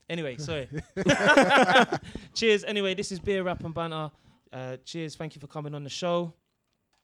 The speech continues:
Speaker 1: Um, how you been, man?
Speaker 2: I've been blessed. I've been good.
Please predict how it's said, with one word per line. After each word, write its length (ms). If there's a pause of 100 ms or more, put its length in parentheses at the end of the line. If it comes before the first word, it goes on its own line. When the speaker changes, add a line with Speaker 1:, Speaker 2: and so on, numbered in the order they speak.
(720)
Speaker 1:
Um, 260
how 120
you 100
been, 160
man? 160 (720)
Speaker 2:
I've 80
been 140
blessed. 400 (500)
I've 60
been 120
good. 180